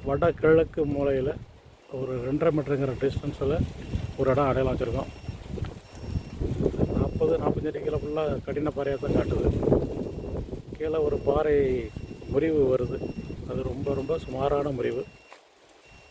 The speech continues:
அதுல நாலரை இன்ச்சு இருக்க வச்சு போர்வெல் போடும்போது புகை அடங்குனாலே பெரிய வெற்றி.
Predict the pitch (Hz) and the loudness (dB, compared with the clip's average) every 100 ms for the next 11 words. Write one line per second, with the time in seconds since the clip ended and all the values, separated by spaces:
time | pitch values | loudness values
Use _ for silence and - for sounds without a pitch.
0 | - - - - - - 135 135 123 151 | -20 -20 -20 -20 -16 -4 0 2 2 4
1 | 185 185 175 180 165 160 160 - 165 147 | 4 2 0 0 0 2 2 2 0 2
2 | 151 151 143 147 139 143 156 147 135 117 | 2 0 -2 -4 -2 0 2 2 2 0
3 | - 135 135 190 175 151 - - 135 151 | -4 -4 0 2 4 4 2 2 2 2
4 | 156 151 165 131 139 117 - | 2 2 2 4 4 4 -2